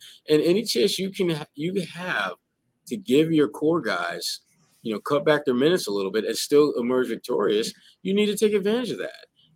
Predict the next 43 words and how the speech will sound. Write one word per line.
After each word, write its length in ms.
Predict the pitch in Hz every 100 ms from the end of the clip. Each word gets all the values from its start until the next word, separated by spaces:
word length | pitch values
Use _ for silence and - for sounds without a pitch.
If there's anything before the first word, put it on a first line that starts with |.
| -
And 520 | 127 123 123 120 123
because 460 | 139 135 151 165 185
of, 100 | 151
I 120 | 139
think, 200 | 156 139
the 80 | 123
way 160 | 127
they 120 | 131
played 240 | 123 127 117
in 80 | 110
the 60 |
first 300 | - 110 107
half, 300 | 127 170 139
they 140 | 113 110
didn't 200 | 139 127
allow 420 | 107 107 160 165
that 240 | 120 107
to 80 | 92 -
happen. 380 | 110 - - - _ _ _ -
Uh, 280 | 85 87 -
and 140 | 123
even 180 | 143 151
though 100 | 147
they 100 | 139
had 120 | 139
that 120 | 120 107
great 240 | 123 139
surge 320 | - 131 127
in 80 | 120
the 80 | 113
third 300 | 123 113 110
quarter 480 | 139 123 117 107 - _ _
where 100 | 117
they 80 | 117
went 220 | 117 135
up 80 | 120
by 120 | 117
as 140 | 110
many 160 | 120 117
as 140 | 107
fifteen, 580 | - 104 - 135 120 113 - _ _ _ _ _
they 180 | 127 143
still 720 | 139 - - 180 110 107 151